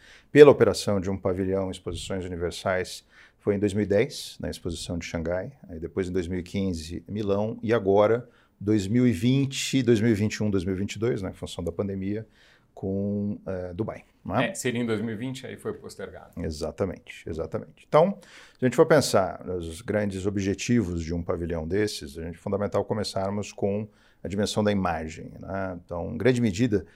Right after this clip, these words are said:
Speaker 1: a exposição universal, ela é, na tradição,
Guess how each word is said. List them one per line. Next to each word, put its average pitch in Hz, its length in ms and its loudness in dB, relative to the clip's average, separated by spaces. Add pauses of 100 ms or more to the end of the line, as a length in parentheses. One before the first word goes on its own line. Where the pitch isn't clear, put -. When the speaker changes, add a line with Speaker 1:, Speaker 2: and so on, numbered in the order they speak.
(260)
Speaker 1:
a - 60 -14
exposição 113 420 0
universal, 104 680 2
ela 98 260 2
é, 104 280 2
na 123 80 0
tradição, 190 720 0